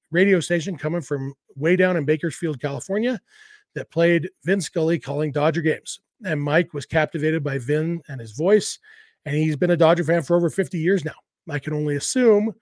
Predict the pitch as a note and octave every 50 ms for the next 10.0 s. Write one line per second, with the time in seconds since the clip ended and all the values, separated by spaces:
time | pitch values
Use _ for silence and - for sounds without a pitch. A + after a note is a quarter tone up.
0 | _ _ _ _ _ _ - D#3 D3 D3+ D3+ D3 D3+ C#3 - - - - D#3 D3
1 | C#3+ C#3+ C#3+ C#3+ B2 - - _ _ _ C4+ - D#3+ D#3+ E3+ E3+ E3+ E3 C#3 D3
2 | D#3 - - C3 - - D3+ C#3+ - - C3+ D3 C#3+ C3 C3 C3 B2+ A2+ A#2 C3+
3 | C3+ D#3+ G3 G3+ D3+ C3+ C3 C3 - - C3 C3 - C#3 C#3+ C3 B2+ C#3 C#3 C3+
4 | C3 C3+ B2+ C#3+ D3+ E3+ F#3+ F3+ - _ - - - - - _ - C3 A2 G#3+
5 | A3 F#3 D3 B2+ A#2 - D3 C3+ B2+ B2+ B2 - - C#3+ C#3+ D#3+ C#3+ C3+ A#2+ -
6 | - - C3 - _ _ _ _ - - - F#3+ D3+ C3 A#2 A2+ - A#2+ - -
7 | D3 B2+ A2 A2 - C3 B2+ C3 - E3 F#3+ F#3 - _ _ - - - - _
8 | _ - A#3 A3 A3 G#3+ F#3 F#3 F3 F3 E3+ D#3 - - G3+ F#3+ C#3 F3+ F#3+ E3+
9 | E3 D#3+ F3 E3 - - F#3 F3 C#3 D#3+ F#3 D#3+ F3 E3 E3 E3 D#3+ D#3+ E3 E3